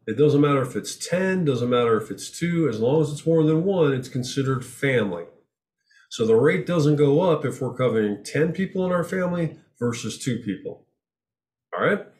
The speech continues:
However, the A seven one product on the family only covers people listed on the application.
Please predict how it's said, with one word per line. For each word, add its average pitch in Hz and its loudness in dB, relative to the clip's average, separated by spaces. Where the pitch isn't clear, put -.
However, 143 0
the 117 -2
A 190 -2
seven 175 0
one 160 2
product 135 0
on 120 2
the 156 -2
family 147 -2
only 190 4
covers 180 -4
people 139 -2
listed 160 2
on 147 4
the 139 2
application. 117 -2